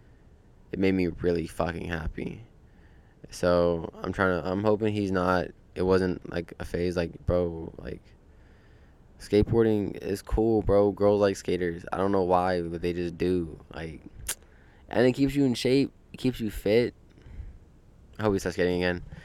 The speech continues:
If you hear this, j-, just go ahead and just, just tell the universe for me one time, like, "Yo, let Little Jose start skating again, please." Um, okay, last thing, last, last thing here is I'm dropping bookmarks next week,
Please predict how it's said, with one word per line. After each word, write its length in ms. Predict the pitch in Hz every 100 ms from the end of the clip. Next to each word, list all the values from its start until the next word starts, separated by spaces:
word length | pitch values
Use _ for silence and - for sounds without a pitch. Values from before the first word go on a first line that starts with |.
| - - - -
If 100 | 98
you 140 | 110
hear 180 | 110 104
this, 260 | 107 107 -
j-, 160 | -
just 200 | 92 95
go 140 | 101 104
ahead 220 | 110 104
and 120 | 101
just, 160 | 90 - -
just 160 | 92
tell 140 | - 107
the 80 | 101
universe 240 | 95 98
for 80 | 104
me 60 |
one 120 | 95 92
time, 300 | 92 87 87
like, 220 | 85 - - -
"Yo, 300 | 69 90 87
let 300 | 85 92 92
Little 140 | 95
Jose 120 | 98
start 140 | 90 85
skating 300 | 87 85 85
again, 200 | 87 - -
please." 280 | 92 90 - - - - - - -
Um, 540 | - 110 110 107 95 - -
okay, 400 | 110 113 107 - -
last 340 | 107 113 131
thing, 400 | - 117 113 110 - - -
last, 380 | 95 95 95
last 220 | 92 90 -
thing 180 | 90
here 280 | 87 87 87 85 - - - - - - - - - - - -
is 420 | 104 101 92 - - - -
I'm 160 | 101 104
dropping 480 | 101 98 110 98
bookmarks 500 | 87 90 101 101 104
next 260 | - 87 -
week, 260 | 98 110